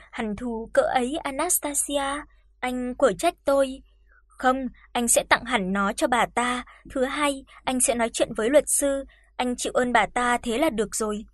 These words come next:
Tôi nhướng mày nhìn anh. "Không còn bà Robinson nữa à?" Miệng anh nhếch lên cười và lắc đầu.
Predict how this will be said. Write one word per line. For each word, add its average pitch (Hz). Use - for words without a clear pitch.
Tôi 277
nhướng 247
mày 247
nhìn 214
anh. 269
"Không 285
còn 226
bà 220
Robinson 294
nữa 302
à?" 247
Miệng 254
anh 254
nhếch 339
lên 269
cười 233
và 196
lắc 302
đầu. 208